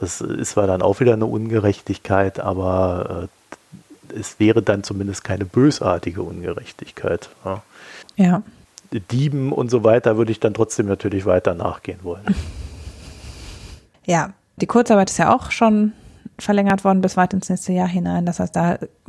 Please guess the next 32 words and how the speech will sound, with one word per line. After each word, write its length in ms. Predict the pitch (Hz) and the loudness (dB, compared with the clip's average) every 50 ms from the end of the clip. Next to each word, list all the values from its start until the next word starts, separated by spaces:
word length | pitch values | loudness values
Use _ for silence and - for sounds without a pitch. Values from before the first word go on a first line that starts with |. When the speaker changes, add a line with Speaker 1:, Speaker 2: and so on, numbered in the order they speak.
| 190 - | -12 -12
Speaker 2:
greifen 460 | - - 175 160 165 190 190 190 185 180 | -6 -2 2 2 2 4 2 2 2 2
die 100 | 180 170 | 2 2
Maßnahmen, 440 | 170 160 170 175 - 185 175 180 | 2 2 2 2 0 0 0 2
die 80 | 170 180 | 2 0
es 100 | 175 - | -2 -2
schon 160 | - 180 175 | -4 -4 -2
gibt 260 | 165 196 220 - - | 0 0 0 0 0
eigentlich. 600 | - - 214 214 220 214 - - 214 214 214 - - | 0 2 4 4 4 2 2 2 2 2 2 0 -2
Da 100 | - 196 | -2 0
gibt's 220 | 175 180 180 - | 0 0 -2 -2
also 140 | 190 - 185 | -4 -2 -2
gar 140 | 160 170 170 | 0 0 0
nicht 140 | 175 160 - | -2 -2 -2
so 100 | - 175 | -4 -6
viel 320 | - - 185 185 180 175 | -4 0 0 0 0 0
Zusatzmaßnahmen, 1400 | - - - 196 190 190 - 180 180 - - - - - 185 170 165 170 175 - - 180 175 175 170 170 175 175 - - - - - - - - - - _ | -2 0 2 2 2 4 4 2 2 2 -2 -6 -4 -2 0 2 2 2 0 0 -2 -4 -4 -2 -2 -2 -4 -4 -8 -12 -18 -20 -20 -20 -20 -20 -20 -10 _
außer 420 | - 180 175 180 - 185 - - - | 2 4 4 4 4 2 0 0 0
eben 180 | 175 170 160 | 0 0 0
diesen 260 | 160 - 170 - 160 | -2 -4 -4 -6 -6
zugesagten 680 | 156 - - 180 - - 165 160 - - - - - 180 | -4 -4 -2 -2 0 2 2 2 4 2 2 0 -2 -4
zehn 200 | 170 - 170 165 | -2 -2 0 0
Milliarden 380 | 170 160 156 - - 160 175 160 | 2 2 2 2 2 0 0 0
Euro, 400 | - - - 180 175 - 165 170 | 0 2 2 4 4 4 2 2
die 300 | 160 - 165 165 160 - | 2 0 -2 -2 -2 -2
explizit 840 | - 165 - - - - 190 - - - - 160 156 - - - - - _ _ _ _ - | -4 -6 -8 -10 -12 -10 -8 -6 -2 0 0 0 0 -2 -8 -10 -12 -18 _ _ _ _ -8
die 40 | - | -4
Veranstaltungsbranche 880 | - - - - - - - 175 165 - - - 165 160 170 - - 170 | -2 -2 -2 0 -2 -2 -2 -2 -4 -4 0 2 4 4 4 4 2 0
und 200 | 165 165 - - | 0 0 -2 -2
den 260 | - 180 190 190 185 | -2 -2 -2 -2 0
Gastrobereich 680 | - 175 175 - - 175 175 - 185 - 196 - - | 0 0 0 0 -2 -2 -2 -2 -2 -2 -4 -4 -6
betreffen. 400 | - - - - - - - - - - - - | -10 -6 -4 -4 -2 0 -2 -4 -4 -6 -12 -10
Speaker 1:
Hm, 220 | - 107 101 101 | -6 -6 -6 -4